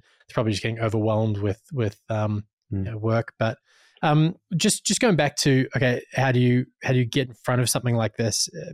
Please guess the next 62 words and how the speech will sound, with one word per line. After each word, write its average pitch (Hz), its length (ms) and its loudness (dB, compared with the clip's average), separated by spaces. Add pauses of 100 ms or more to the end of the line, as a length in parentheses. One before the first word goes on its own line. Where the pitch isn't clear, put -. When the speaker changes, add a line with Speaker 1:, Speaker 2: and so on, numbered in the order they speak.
Speaker 1:
stop 127 240 -2
it 120 60 -4
from 117 120 -4
happening. - 320 -4
Essentially, 117 360 -2
we've 131 80 0
got 156 80 -2
penetration 123 440 -2
testing. 117 360 -4
That 120 80 -2
makes 117 180 -2
sense. 113 260 -2 (500)
I've 139 100 0
got 147 100 2
some 131 140 0
notes 123 280 0
in 123 60 -16
front 123 220 -2
of 110 60 -2
me 117 300 0
that 123 100 -2
are 117 40 -2
from 123 160 -2
you, 117 100 4
Daryl, 117 360 0
around, 113 340 0
uh, 113 240 0 (380)
bug 139 160 2
bounty 131 260 2
programs. 123 440 0 (100)
I - 60 -2
don't 113 80 2
know 110 60 2
what 107 100 -2
that 117 140 2
is. 113 260 2 (120)
Uh, 120 220 0
red 127 220 0
team, 123 200 0
purple 123 260 -2
teaming. 120 320 0
Don't 107 180 -2
know 104 80 0
what 104 100 -2
that 110 140 2
is. 110 200 0 (400)
Um, 117 640 2 (140)
outsource 139 400 0
this, 110 160 -4
this 131 180 0
stuff 120 260 -2
to - 120 -4
an 120 100 -2
M 117 120 0
S 107 140 -2
S 113 140 -2
P. 151 640 2
Um, 117 340 0
if 123 120 -2
too - 140 -2
expensive 113 360 -4
in-house, 117 300 -4